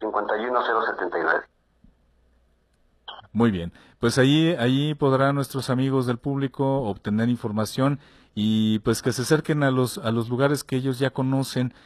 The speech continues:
Speaker 2: en donde regularmente les, eh, les proporcionan la, la vacuna,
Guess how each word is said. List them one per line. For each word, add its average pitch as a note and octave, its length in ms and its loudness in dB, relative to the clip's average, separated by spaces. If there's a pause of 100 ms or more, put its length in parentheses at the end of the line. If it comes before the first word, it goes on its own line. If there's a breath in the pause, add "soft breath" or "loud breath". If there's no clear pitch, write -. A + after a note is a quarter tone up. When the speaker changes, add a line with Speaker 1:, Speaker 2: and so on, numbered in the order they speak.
(180 loud breath)
Speaker 2:
en G2 200 -2
donde G2 680 0
regularmente A#2 920 0
les, F#2 520 -4
eh, F2+ 460 -4
les F2 140 -8
proporcionan A#2+ 760 -2
la, F#2 220 -2
la F#2 160 -8
vacuna, B2 520 -4